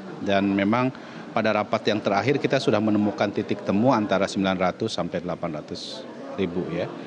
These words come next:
terjadi peningkatannya tersebut. Tapi kita lihat nanti ya, karena <clears throat> kita juga harus menyesuaikan dengan perkembangan dolar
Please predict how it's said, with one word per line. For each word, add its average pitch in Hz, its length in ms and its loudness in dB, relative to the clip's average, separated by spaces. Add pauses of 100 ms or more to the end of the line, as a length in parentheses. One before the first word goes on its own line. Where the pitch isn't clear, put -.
(300)
terjadi 90 320 0
peningkatannya 87 600 -2
tersebut. - 340 -6
Tapi - 220 0
kita - 180 0
lihat 110 300 0
nanti 104 420 2 (160)
ya, 98 240 -2 (460)
karena 117 420 0 (220)
<clears throat> 120 260 2
kita 123 160 2
juga 123 240 4
harus 120 240 2
menyesuaikan 113 560 4
dengan 110 240 2
perkembangan 101 540 4
dolar 95 420 4